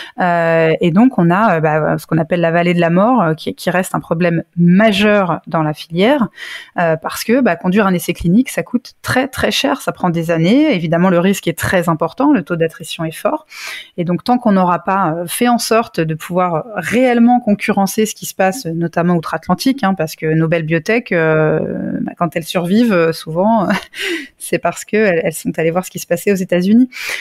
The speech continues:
Donc, euh, voilà, c'est, c'est, c'est pas très original comme coup de gueule, <laughs> mais c'est un message important qu'on porte et qu'on,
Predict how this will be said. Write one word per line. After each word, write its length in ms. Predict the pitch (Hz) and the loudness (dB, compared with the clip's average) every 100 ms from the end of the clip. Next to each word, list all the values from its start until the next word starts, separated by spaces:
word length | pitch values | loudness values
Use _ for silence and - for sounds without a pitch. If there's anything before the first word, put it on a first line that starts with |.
| - - | -10 -2
Donc, 280 | 175 170 - | 0 0 2
euh, 520 | 175 170 170 170 165 | 4 4 4 4 2
voilà, 240 | 175 160 - | 2 -2 -6
c'est, 180 | - 180 | -10 -6
c'est, 240 | - 214 | -2 -4
c'est 120 | - | 0
pas 120 | 254 277 | 0 2
très 180 | 277 | 2
original 440 | 233 226 208 180 226 | 4 4 4 2 2
comme 180 | 190 185 | 0 0
coup 80 | |
de 60 | 175 | -2
gueule, 260 | 170 202 - 202 196 - | 0 0 -2 -2 -2 -2
<laughs> 300 | - 226 190 | 0 0 2
mais 220 | 196 190 | 2 2
c'est 240 | - 185 190 | 0 -2 0
un 80 | |
message 460 | 180 180 - 208 202 | 0 0 2 2 4
important 600 | 180 170 165 180 - 220 | 2 2 0 -4 0 -2
qu'on 200 | - 170 | 0 -2
porte 340 | 156 196 - | 0 0 0
et 40 | 175 | -8
qu'on, 380 | - 160 165 | -4 -4 -4